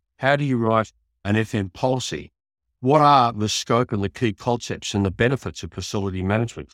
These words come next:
What's the vocabulary that's used in facility management? So those particular documents were all written as the basis of how does a newbie, someone who's coming into the industry or someone who hasn't practiced with a consistent approach,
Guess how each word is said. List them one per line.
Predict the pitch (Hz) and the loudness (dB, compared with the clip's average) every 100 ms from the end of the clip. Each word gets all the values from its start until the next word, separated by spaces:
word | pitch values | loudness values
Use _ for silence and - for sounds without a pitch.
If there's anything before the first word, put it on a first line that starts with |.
| _ | _
What's | 139 170 - | -2 -2 0
the | 175 | -2
vocabulary | - 135 120 - 147 156 170 110 85 71 92 | 0 0 -2 -6 -4 -2 -2 0 -2 -6 -6
that's | 95 - | -8 -6
used | 101 90 82 - | -8 -8 -10 -12
in | 92 | -12
facility | 82 90 101 90 82 | -10 -6 -6 -4 -4
management? | 82 78 78 82 76 _ _ _ _ _ _ _ _ _ | -4 -4 -6 -10 -12 _ _ _ _ _ _ _ _ _
So | - 131 | -4 -2
those | 127 170 233 | 2 2 2
particular | - 170 208 214 196 123 | -4 -2 -2 0 -2 0
documents | 101 95 95 98 - | -2 -4 -6 -6 -2
were | 120 123 127 127 | 2 4 2 0
all | 127 151 | -2 0
written | 127 147 123 92 - _ _ 127 | 0 0 -2 -4 -6 _ _ -6
as | 120 | -6
the | 110 | -6
basis | 104 107 127 120 - | 0 0 2 -4 -4
of | 95 95 - _ _ _ | -4 -4 -8 _ _ _
how | - 170 | -2 0
does | 180 147 | 2 0
a | 127 113 110 | 0 0 2
newbie, | 123 131 87 107 - _ | 2 2 -2 -10 -16 _
someone | - 139 131 107 | -2 0 0 -2
who's | 110 - | -4 -4
coming | 120 104 104 | -2 2 2
into | 120 110 | 0 -2
the | 92 | -2
industry | 104 104 - 90 85 - | 0 0 -4 -8 -10 -6
or | 123 113 | -4 -2
someone | 156 156 135 | 0 0 0
who | 123 | 0
hasn't | 120 127 107 104 | -2 -2 -4 -4
practiced | 127 - 107 - | -6 -4 -8 -6
with | 107 95 | -6 -6
a | |
consistent | - 104 - 190 175 - 113 | -2 -4 -2 -4 -4 -4 -4
approach, | 95 85 78 - | -4 -6 -6 -10